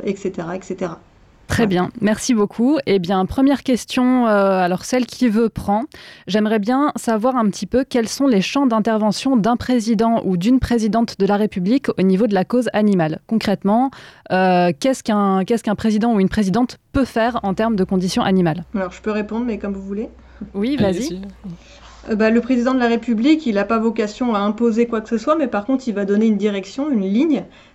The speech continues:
Speaker 1: Donc, il va, euh, par des mesures concrètes, par un positionnement, euh, dire, euh, ce qu'il entend, euh, euh, envisager pour les animaux, pour la condition animale. Euh, pour ce qui est, par exemple, de, de Jean-Luc Mélenchon, euh, lui, il, il est, il respecte vraiment la démocratie, il a vraiment, euh,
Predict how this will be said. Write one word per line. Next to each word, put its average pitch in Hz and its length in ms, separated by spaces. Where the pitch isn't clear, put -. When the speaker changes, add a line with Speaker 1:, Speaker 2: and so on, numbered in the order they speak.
Speaker 1:
Donc, 196 240
il 202 80
va, 214 320
euh, 190 160
par 190 240
des 190 100
mesures 190 380
concrètes, 262 460
par 196 140
un 170 60
positionnement, 196 800
euh, 175 140
dire, 190 280
euh, 175 300
ce - 100
qu'il 208 180
entend, 202 440
euh, 185 240
euh, - 440
envisager 208 540
pour 233 220
les 208 160
animaux, 208 260
pour 240 120
la 196 60
condition 208 460
animale. 220 420
Euh, 202 120
pour 247 220
ce - 80
qui 262 100
est, 269 60
par 220 120
exemple, 226 260
de, 202 360
de 202 120
Jean-Luc 208 320
Mélenchon, 226 540
euh, 208 60
lui, 226 380
il, 202 160
il 202 220
est, 202 80
il 196 100
respecte 220 340
vraiment 226 220
la 208 140
démocratie, 220 580
il 320 60
a 208 80
vraiment, 196 380
euh, 180 60